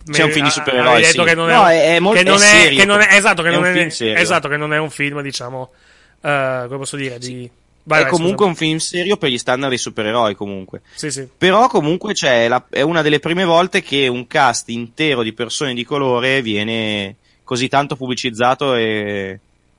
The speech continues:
Speaker 1: e
Speaker 2: Mhm.
Speaker 1: sponsorizzato comunque nella, nel me-, nel marketing de-, di, di una società.
Speaker 2: Sì.
Speaker 1: Per dire, ci sono stati altri film con protagonisti supereroi di colore, per esempio Blade, che è uno dei film più belli di supereroi mai fatti.
Speaker 2: Mhm.
Speaker 1: Però non ha
Speaker 2: Il
Speaker 1: mai
Speaker 2: pri-,
Speaker 1: avuto la
Speaker 2: il pri-,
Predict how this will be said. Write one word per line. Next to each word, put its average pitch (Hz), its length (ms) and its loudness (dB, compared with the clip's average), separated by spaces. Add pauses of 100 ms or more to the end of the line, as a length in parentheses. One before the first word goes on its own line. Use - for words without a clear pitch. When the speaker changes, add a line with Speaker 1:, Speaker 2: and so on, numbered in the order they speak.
(360)
Speaker 1:
e 113 140 2
Speaker 2:
Mhm. 113 60 0
Speaker 1:
sponsorizzato 113 840 -2
comunque 113 440 -6
nella, 104 440 -2
nel 104 140 -4
me-, 107 160 -4
nel 101 160 -6
marketing 104 540 -4
de-, 101 340 -4
di, 95 760 -14
di 101 100 -14
una 98 140 -8
società. 104 440 -6 (300)
Speaker 2:
Sì. 170 100 -6
Speaker 1:
Per 143 120 0
dire, 135 280 0
ci - 160 -4
sono 143 200 0
stati 147 320 0
altri 143 320 0
film 147 260 -2
con 120 180 -4
protagonisti 117 600 -6
supereroi 113 340 -4
di 113 60 -2
colore, 120 380 -2
per 113 140 -2
esempio 110 320 -4
Blade, 110 400 -2
che - 80 -14
è - 20 -4
uno 107 100 -8
dei 101 80 -8
film 107 160 -12
più 107 140 -10
belli 110 400 -2
di 104 60 -4
supereroi 107 340 -6
mai 101 120 -6
fatti. 107 440 -2
Speaker 2:
Mhm. 156 320 -10 (240)
Speaker 1:
Però 147 200 2
non 208 100 4
ha 190 40 4
Speaker 2:
Il 165 60 4
Speaker 1:
mai 139 100 2
Speaker 2:
pri-, 131 100 2
Speaker 1:
avuto - 140 -2
la 202 80 4
Speaker 2:
il 127 80 0
pri-, 208 80 2